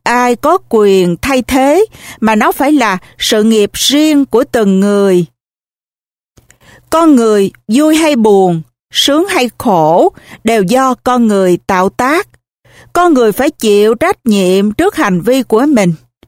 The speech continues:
Con người được an vui khi nào con người điều khiển được thân tâm con người, không bị nó lôi cuốn theo chiều của dục vọng.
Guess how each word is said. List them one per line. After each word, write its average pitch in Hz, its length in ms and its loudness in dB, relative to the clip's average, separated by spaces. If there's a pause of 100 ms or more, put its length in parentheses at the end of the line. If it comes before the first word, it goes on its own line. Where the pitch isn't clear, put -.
(420)
Con 359 200 2
người 233 180 2
được 202 300 -2 (300)
an 294 320 2
vui 285 360 0
khi 302 220 0
nào 202 360 0 (260)
con 302 260 2
người 202 300 2 (140)
điều 214 300 2
khiển 262 300 -2
được 214 200 -2
thân 269 240 -2
tâm 254 260 -2
con 247 280 0
người, 185 360 0 (300)
không 302 220 0
bị 196 120 0
nó 247 160 0
lôi 285 220 2
cuốn 285 340 -2 (140)
theo 269 320 0
chiều 196 600 0
của 202 260 0
dục 208 280 -2 (100)
vọng. 180 360 0